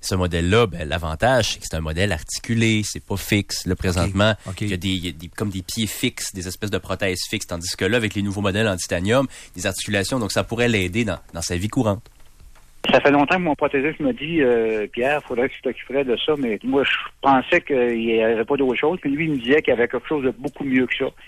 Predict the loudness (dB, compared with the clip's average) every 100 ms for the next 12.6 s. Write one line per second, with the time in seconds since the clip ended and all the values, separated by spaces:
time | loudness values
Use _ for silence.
0 | -18 -8 -2 2 2 4 2 4 4 4
1 | 4 4 4 4 4 2 0 -2 -6 -4
2 | -2 -2 -2 -4 -2 2 2 0 -8 -4
3 | 0 0 -2 -4 -4 -4 -2 0 0 -2
4 | -4 -2 -2 -2 -4 0 0 0 0 0
5 | 2 2 4 2 4 2 0 -2 0 0
6 | 2 4 4 2 0 -2 -4 -6 -6 -6
7 | -4 -4 -4 0 2 4 2 2 0 0
8 | -2 -2 -2 -2 -4 0 0 2 2 2
9 | -2 0 0 2 0 0 -2 -2 -4 -2
10 | 0 -2 -4 -8 0 2 4 2 2 0
11 | 0 -2 -4 0 2 4 2 0 0 0
12 | 2 2 2 0 -6